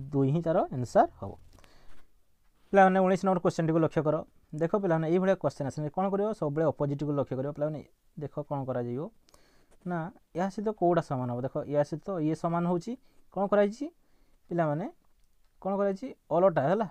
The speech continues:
ଓଲଟା କରାଯାଇଛି। ଓଲଟେଇକି ଚିତ୍ରଟେ କରାଯାଇଛି। ପିଲାମାନେ, ଫ୍ଲାପିଂ ସିଷ୍ଟମ୍ କରାଯାଇଛି। ମାନେ, ବୁଝିପାରୁଛ ନା? ଧର, ସପୋଜ୍ ଏଠି ବି ଲେଖା ହେଇଛି, ତାକୁ କ'ଣ କରାଯାଇଛି? ଏଇଭଳିଆ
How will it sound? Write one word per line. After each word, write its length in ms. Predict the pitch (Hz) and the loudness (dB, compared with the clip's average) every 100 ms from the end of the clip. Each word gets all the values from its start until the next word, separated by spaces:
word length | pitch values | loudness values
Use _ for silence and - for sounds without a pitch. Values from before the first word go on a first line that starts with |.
| - | -8
ଓଲଟା 420 | - 139 156 220 320 _ _ _ _ | -6 -2 0 2 0 _ _ _ _
କରାଯାଇଛି। 420 | 123 113 117 113 214 - _ _ - | -4 -2 -2 -6 -10 -12 _ _ -8
ଓଲଟେଇକି 440 | 135 135 147 208 359 _ _ _ _ _ | -6 -4 -4 -6 -10 _ _ _ _ _
ଚିତ୍ରଟେ 320 | 131 131 120 | -8 -4 -4
କରାଯାଇଛି। 320 | 123 120 123 147 | -2 -2 -4 -6
ପିଲାମାନେ, 260 | 151 165 254 _ | -6 -6 -10 _
ଫ୍ଲାପିଂ 360 | - 160 156 202 190 | 2 2 4 -2 -4
ସିଷ୍ଟମ୍ 380 | 175 185 - 190 | -6 -10 -6 -4
କରାଯାଇଛି। 360 | 151 135 139 180 | -2 -2 -4 -8
ମାନେ, 300 | 175 165 170 | -12 -10 -6
ବୁଝିପାରୁଛ 440 | 165 156 180 170 | -4 -4 -6 -6
ନା? 160 | 185 226 - _ _ _ _ _ _ _ _ _ _ _ _ _ _ _ _ _ _ _ _ _ | -8 -8 -14 _ _ _ _ _ _ _ _ _ _ _ _ _ _ _ _ _ _ _ _ _
ଧର, 200 | - 151 175 185 - | -6 0 0 -2 -8
ସପୋଜ୍ 260 | 135 156 156 | -12 -6 -4
ଏଠି 160 | 151 | -2
ବି 200 | 151 131 156 | -4 0 0
ଲେଖା 260 | 147 - | 0 -2
ହେଇଛି, 240 | 143 131 240 - - | -2 -2 -10 -14 -10
ତାକୁ 160 | 151 | -8
କ'ଣ 160 | 160 175 | -6 -4
କରାଯାଇଛି? 360 | 175 180 175 269 349 - | 0 0 0 -6 -12 -8
ଏଇଭଳିଆ 380 | 135 123 143 | -6 -4 -2